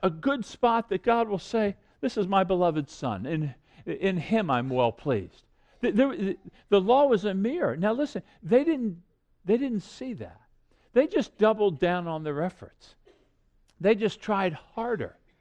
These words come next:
For them, the law was like a ladder, a ladder, a, a, a ladder that you would climb up. "I'm gonna do this, I'm gonna do this, and finally at the end of my life, God will accept me for all the efforts that I expended for his name."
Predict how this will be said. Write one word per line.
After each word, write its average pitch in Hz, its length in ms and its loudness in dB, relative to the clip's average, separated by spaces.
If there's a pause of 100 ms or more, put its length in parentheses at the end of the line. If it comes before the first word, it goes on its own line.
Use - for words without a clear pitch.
(260)
For 262 220 4
them, 254 380 2
the 214 60 -2
law 220 260 0
was 226 140 -6
like 233 120 0
a 226 60 0
ladder, 214 440 -2 (320)
a 170 60 0
ladder, 185 400 4 (160)
a, 185 160 4
a, 185 460 2
a 170 60 4
ladder 233 300 4
that 226 160 2
you 214 120 0
would 214 140 2
climb 226 360 2
up. 151 220 -2 (160)
"I'm 196 100 2
gonna 190 140 0
do 147 140 -2
this, 294 340 4
I'm 185 100 -2
gonna 156 140 -4
do 156 160 0
this, 269 280 2
and 196 280 -6
finally 294 280 4
at 240 80 -2
the 247 80 -2
end 240 80 -2
of 226 40 -4
my 214 120 2
life, 208 240 2 (120)
God 220 320 2
will 202 220 0
accept - 420 -4
me 107 180 -4 (300)
for 208 180 2
all 240 300 4
the 208 180 2
efforts 185 420 0
that 160 100 0
I 156 100 0
expended 147 480 -4
for 135 140 -8
his 131 260 0
name." 101 300 -8